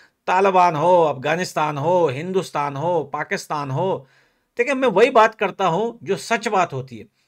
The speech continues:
देखिए सीमा का हिंदुस्तान में रहना मुझे कोई दिक्कत नहीं, सीमा का हिंदुइज्म में कन्वर्ट होना मुझे कोई दिक्कत नहीं,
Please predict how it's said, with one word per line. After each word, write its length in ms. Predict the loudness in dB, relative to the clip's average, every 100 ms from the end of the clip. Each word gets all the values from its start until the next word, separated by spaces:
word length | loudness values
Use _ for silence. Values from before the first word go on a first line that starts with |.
| -4
देखिए 260 | -2 -2 -4
सीमा 540 | -6 -4 -2 0 2
का 180 | 4 2
हिंदुस्तान 640 | 2 0 -4 -4 2 2 2
में 180 | 4
रहना 460 | 4 6 4 2 0 _ _ -8
मुझे 220 | 0 2
कोई 220 | 4 4
दिक्कत 380 | 2 0 -2 -6 -6
नहीं, 160 | -14 -14 _ _ _ _
सीमा 520 | -16 -4 0 2 4 2
का 500 | 6 8 8 4 -2
हिंदुइज्म 460 | -6 -4 -2 0
में 440 | 0 2 4 2 0
कन्वर्ट 480 | -4 0 4 4 4
होना 420 | -2 0 0 -2
मुझे 400 | -8 -4 2 2
कोई 220 | 4 4 2
दिक्कत 380 | 0 -4 -8 -6
नहीं, 180 | -12